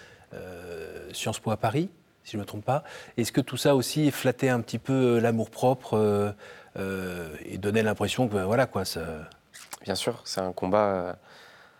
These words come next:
Speaker 2: c'est un combat quotidien pour, euh, pour, euh, avoir une vision juste de soi-même. Euh, en même temps, ne pas, ne pas tomber dans une fausse humilité qui, euh,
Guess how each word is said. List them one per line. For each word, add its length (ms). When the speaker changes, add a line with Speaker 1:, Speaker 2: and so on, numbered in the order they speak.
Speaker 2:
c'est 320
un 80
combat 260
quotidien 440
pour, 260
euh, 200
pour, 260
euh, 60
avoir 200
une 140
vision 340
juste 320
de 120
soi-même. 400
Euh, 180
en 100
même 220
temps, 180
ne 120
pas, 420
ne 100
pas 140
tomber 220
dans 100
une 140
fausse 240
humilité 360
qui, 220
euh, 120